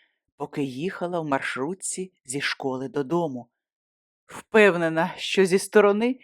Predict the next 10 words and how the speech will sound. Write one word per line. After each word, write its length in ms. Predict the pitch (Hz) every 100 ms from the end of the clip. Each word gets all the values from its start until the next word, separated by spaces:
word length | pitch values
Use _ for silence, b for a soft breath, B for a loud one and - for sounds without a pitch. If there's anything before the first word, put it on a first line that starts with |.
| b b
я 240 | 185 277 320
мала 320 | 254 226 202
вигляд 440 | 180 208 180 170
звичайної 680 | 139 170 196 240 233 208 220
дівчинки, 840 | 185 233 214 - 139 135 - - _ _ _
що 300 | - - 165
мрійливо 600 | 156 151 143 175 202 175
дивиться 540 | 139 147 151 147 -
у 60 | 135
вікно, 540 | 131 - 135 127 123